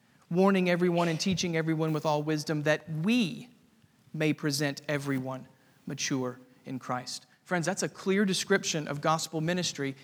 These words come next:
And did you catch who's doing it? We, Paul says. Paul and the Colossians. Now, some commentators hold that when Paul says "we,"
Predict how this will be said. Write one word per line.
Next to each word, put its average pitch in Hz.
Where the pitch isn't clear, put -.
And 156
did 156
you 175
catch -
who's 175
doing 190
it? 254
We, 180
Paul 135
says. -
Paul 160
and 151
the 151
Colossians. -
Now, 160
some 220
commentators 180
hold 185
that 156
when 165
Paul 185
says 170
"we," 175